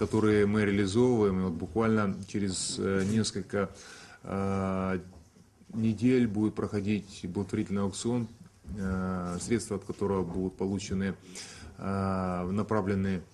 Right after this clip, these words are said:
самому дорогому, то, что у нас есть, детям, которым, э, нужна помощь.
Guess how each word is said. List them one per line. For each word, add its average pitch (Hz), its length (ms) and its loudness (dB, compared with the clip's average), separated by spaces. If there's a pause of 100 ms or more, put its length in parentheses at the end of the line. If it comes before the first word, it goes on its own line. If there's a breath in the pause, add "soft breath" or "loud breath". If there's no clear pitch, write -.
(120)
самому 104 400 0
дорогому, 98 500 0
то, 110 120 -2
что - 160 -8
у 104 40 -2
нас 101 220 -2
есть, 95 240 -2
детям, 104 300 2
которым, 92 560 -2 (340)
э, 90 680 -2
нужна 95 500 -2
помощь. 104 580 0